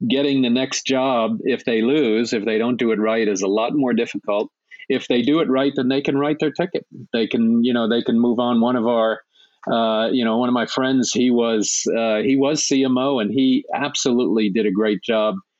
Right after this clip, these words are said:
was able to achieve twenty-five, thirty-five percent growth every year.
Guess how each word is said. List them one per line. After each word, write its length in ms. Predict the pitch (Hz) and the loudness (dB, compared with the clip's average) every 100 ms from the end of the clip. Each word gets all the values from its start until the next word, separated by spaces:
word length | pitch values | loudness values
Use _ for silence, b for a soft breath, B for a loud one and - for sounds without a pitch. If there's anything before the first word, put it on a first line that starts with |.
| _ _ _ _ | _ _ _ _
was 200 | 120 110 | -2 0
able 220 | 131 135 127 | 0 2 2
to 80 | |
achieve 400 | 117 - 135 127 | 0 0 0 0
twenty-five, 600 | - 135 123 113 120 117 | 0 -2 -2 -2 -2 -2
thirty-five 500 | - 120 113 123 110 - | 0 0 0 0 -2 -2
percent 340 | 110 123 107 | -4 -2 -2
growth 300 | 104 107 123 | 0 0 0
every 220 | 117 107 107 | 0 0 2
year. 440 | 110 110 107 - | 2 2 0 -4